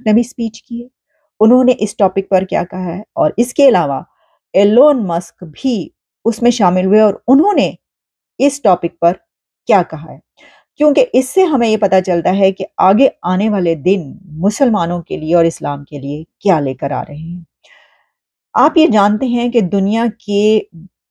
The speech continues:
बहुत बड़ी तादाद में जो मुसलमान हैं, वो यूरोप में रहते हैं, ठीक है, यूरोपियन कंट्रीज में रहते हैं, वेस्ट में रहते हैं, अमेरिका, यूके और यूरोपियन कंट्रीज जितने भी हैं।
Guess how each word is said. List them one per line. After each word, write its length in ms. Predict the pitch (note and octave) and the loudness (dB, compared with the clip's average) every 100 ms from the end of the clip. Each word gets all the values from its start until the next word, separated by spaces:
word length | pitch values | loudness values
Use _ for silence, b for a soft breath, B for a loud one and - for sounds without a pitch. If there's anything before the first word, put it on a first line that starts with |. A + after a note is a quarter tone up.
| _ _ _ _ - | _ _ _ _ -12
बहुत 440 | D#3+ C4 D4+ - - | 0 2 2 0 0
बड़ी 360 | A#3 F3+ A3+ C4+ | 0 2 2 2
तादाद 440 | - D#3+ C3+ B2 | 2 0 0 -4
में 220 | B2+ G#2 - | -10 -14 -14
जो 140 | D3+ F#3+ | -4 -2
मुसलमान 500 | F#3+ G3+ F3 C#3 D3+ | -2 -4 -6 -6 -8
हैं, 260 | E3 D3+ - _ _ - | -10 -12 -18 _ _ -12
वो 440 | D#3+ G#3+ G#3+ A3 G#3 | 0 4 6 4 -2
यूरोप 360 | D3+ E3 E3 F3 | -6 0 0 0
में 120 | F3+ F#3 | -4 -4
रहते 340 | D3+ B2 C#3+ | -4 -8 -12
हैं, 180 | D#3 E3+ _ _ _ _ _ | -12 -16 _ _ _ _ _
ठीक 180 | E3+ - | -16 -10
है, 140 | A3+ - D3 | -12 -12 -2
यूरोपियन 500 | D#3+ F3 E3+ F#3 F3 | 2 2 2 -4 -4
कंट्रीज 440 | E3 D#3 D#3+ C#3+ | -6 -6 -8 -8
में 100 | D3+ | -10
रहते 260 | C#3+ C3+ C#3 | -10 -12 -12
हैं, 560 | C#3 C3 C3+ C#3 C#3+ | -10 -10 -12 -14 -4
वेस्ट 320 | D3+ F#3+ - F3 | 0 0 -2 -10
में 100 | D#3 | -6
रहते 320 | C#3 - C#3+ | -6 -8 -10
हैं, 220 | C#3 C3 | -8 -8
अमेरिका, 680 | - E3+ E3+ D#3+ - C#3+ C3 D#3 | -6 -2 -2 -2 -8 -10 -10 -10
यूके 540 | D3+ G3+ F3 D#3 C#3+ | -2 -2 -2 -6 -4
और 160 | D#3+ D#3+ | -2 0
यूरोपियन 420 | D#3+ C3+ - D3 | 0 -2 -4 -8
कंट्रीज 420 | C#3+ C#3+ C3+ C#3 | -8 -12 -8 -10
जितने 300 | B2+ C3+ C3+ | -10 -14 -14
भी 100 | B2+ | -14
हैं। 140 | - | -20